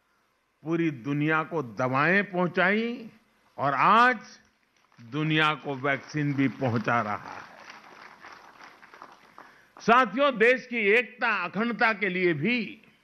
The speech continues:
आत्मनिर्भरता की जरूरत पर दीनदयाल जी ने विशेष जोर दिया था।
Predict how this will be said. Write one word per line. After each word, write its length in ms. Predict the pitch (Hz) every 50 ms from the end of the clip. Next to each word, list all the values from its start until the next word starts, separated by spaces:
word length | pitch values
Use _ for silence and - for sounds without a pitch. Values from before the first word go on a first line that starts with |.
| _ _ _ _ _ _ _ _ _ _ _ _ _ _ _ _ _ _ _ _ _ _ - -
आत्मनिर्भरता 1080 | 160 185 202 208 208 - 175 175 175 170 175 175 170 156 120 131 170 165 - 185 180
की 160 | 180 147 165 151
जरूरत 360 | 135 123 147 156 156 165 165
पर 500 | 165 - - 214 240 254 262 240 - - _ _ _ _ _ _ _ _ _ _ _ _ _
दीनदयाल 640 | - 110 135 165 175 170 165 160 156 151 160 160 156
जी 140 | 147 147 151
ने 160 | 147 147 139
विशेष 500 | 135 139 135 - 151 160 156 139 117 101
जोर 240 | 113 151 160 156 139
दिया 340 | 120 113 107 92 82 78 95
था। 300 | _ - - - -